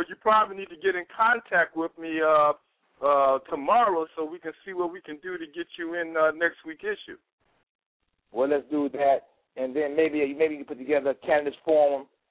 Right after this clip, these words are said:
Speaker 2: and have the Republican candidates out there come speak to the people before the election time
Speaker 1: Well,
Speaker 2: comes
Speaker 1: we're,
Speaker 2: up.
Speaker 1: we're definitely
Speaker 2: You know,
Speaker 1: like to make that happen. So, uh, thanks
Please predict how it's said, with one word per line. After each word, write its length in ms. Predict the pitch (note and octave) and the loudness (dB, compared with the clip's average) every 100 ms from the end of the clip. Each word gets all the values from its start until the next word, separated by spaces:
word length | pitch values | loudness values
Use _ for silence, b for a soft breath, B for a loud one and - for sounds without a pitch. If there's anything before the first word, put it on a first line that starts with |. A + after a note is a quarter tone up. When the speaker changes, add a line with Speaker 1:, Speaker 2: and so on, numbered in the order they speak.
| - | -12
Speaker 2:
and 120 | B2 | 0
have 160 | C#3+ C3+ | 0 0
the 60 | |
Republican 360 | C3+ - C3+ C3+ - | -4 -10 -10 -12 -6
candidates 300 | C#3 C#3 B2+ | -4 -4 0
out 220 | B2 A#2+ | 0 0
there 160 | C3 B2 | -4 -2
come 180 | D#3 B2+ | -4 -4
speak 200 | D3 - | -8 -10
to 60 | |
the 80 | C3+ | -12
people 360 | - D#3 - - _ _ | -4 -4 -4 -10 _ _
before 180 | - B2 | -6 0
the 60 | |
election 280 | B2 B2 A#2+ | 0 0 -2
time 200 | C#3 A#2 | 0 0
Speaker 1:
Well, 140 | D3 D3 | 2 2
Speaker 2:
comes 80 | |
Speaker 1:
we're, 240 | E3 D#3 D3+ | 6 6 4
Speaker 2:
up. 80 | D#3 | 0
Speaker 1:
we're 160 | E3 - | -4 -2
definitely 320 | F#3 G3 F#3+ | -2 -2 0
Speaker 2:
You 80 | F#3 | 2
know, 80 | F3+ | 2
Speaker 1:
like 160 | F3+ - | 2 -2
to 40 | E3 | -8
make 240 | D#3 F3+ - | -2 -2 0
that 180 | F3+ E3 E3+ | 0 0 0
happen. 460 | E3 C3+ - F#2 - b b _ - | 0 -2 -4 -10 -10 b b _ 0
So, 320 | F#3 F3+ F3+ - | 2 4 0 0
uh, 160 | F3 F3 - _ - _ _ _ _ _ D#3 - | 2 2 2 _ -20 _ _ _ _ _ _ -4
thanks 260 | A3 A#3 | -2 -2